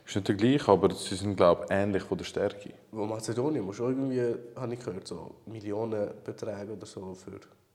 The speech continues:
Speaker 1: Hey, ich weiß gar nicht. Kann sein.
Speaker 2: Aber eben, jede,
Speaker 1: Aber
Speaker 2: ich sag
Speaker 1: ja,
Speaker 2: jetzt mal,
Speaker 1: eben,
Speaker 2: jede
Speaker 1: zum Beispiel
Speaker 2: Währung ausser der Franken ist eigentlich am Arsch.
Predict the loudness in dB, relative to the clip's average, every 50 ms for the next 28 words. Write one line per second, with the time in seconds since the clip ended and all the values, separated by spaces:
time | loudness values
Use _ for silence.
0 | _ _ _ _ _ _ -20 -20 -20 -20 -20 -18 _ -12 -12 -10 -12 -12 -14 -14
1 | -14 -14 -12 -12 -10 -10 -12 -14 -16 -18 -20 _ _ _ _ _ _ _ _ _
2 | _ _ _ _ _ -14 -6 -4 -4 -2 0 0 0 0 0 0 -2 -2 -2 -2
3 | -2 -4 -4 -8 -16 -12 -2 2 2 4 6 6 6 4 4 4 6 6 6 6
4 | 4 0 -4 0 2 2 4 6 10 12 12 12 12 12 12 12 12 12 12 12
5 | 12 12 12 10 10 10 12 12 12 12 12 10 10 6 4 2 0 0 -2 -2
6 | 2 2 2 2 2 0 -2 -4 -2 0 0 -2 -2 -2 -2 -2 -2 -2 -2 -4
7 | -4 -8 -10 -16 -18